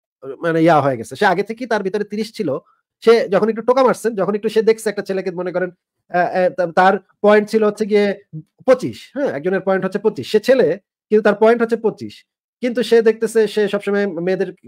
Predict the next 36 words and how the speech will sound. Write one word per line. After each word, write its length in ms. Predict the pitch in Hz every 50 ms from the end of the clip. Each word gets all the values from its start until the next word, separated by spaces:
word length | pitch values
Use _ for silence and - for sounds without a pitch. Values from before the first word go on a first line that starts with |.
| 147 135 139 -
পিছনে 240 | 185 180 196 196 196
পিছনে 200 | 190 190 208 202
ঘুরতেছে, 320 | 156 160 - 170 - 202
অন্য, 280 | 180 190 202 208 196 202 _ _ _ _ -
আহ, 400 | 160 175 180 160 - - 170 147 -
ইয়াং 420 | 170 143 165 170 180 196 196 202
পোলাপানকে 420 | - 208 202 190 196 196 185 202
দেখে 220 | 185 175 165 180 175
যে 100 | 180 180
মেয়েদের, 340 | 175 180 170 180 175 - -
আহ, 280 | 160 160 156 151 139
স্কুলের 260 | 143 - - 196 196
সামনে 180 | - 180 180 185
গিয়ে 100 | 175 175
দাঁড়া 180 | 165 165 170 170
থাকে, 160 | 190 202 262
সেও 160 | - 269 247
দাঁড়া 180 | 190 151 139 120
থাকতেছে, 360 | - - - 110 - - 208
সেও 140 | 208 262 233
টি-, 340 | - _ 185 165 143 135 139 -
টিজ 160 | 170 151 -
করতেছে 300 | - 123 - 110 - 123
মেয়েদেরকে। 360 | 117 117 107 113 - - 95 - _ _ _ _ _ _ -
হঠাৎ 220 | 226 247 269 247
একদিন 240 | 262 254 226 247 233
সে 120 | 226 233 220
দেখলো 420 | 226 220 220 220 196 - 196 - _ _ _ _
একটা 200 | - 175 170 196
ছেলে 240 | 185 - - 190 190
গোসল 220 | 170 170 - 175 160
করতেছে, 300 | 165 147 156 139 - 170
সেটা 160 | - 151 151
সে 120 | - 151
দেখে 180 | 139 170 - 127
ফেললো, 220 | - 104 98 92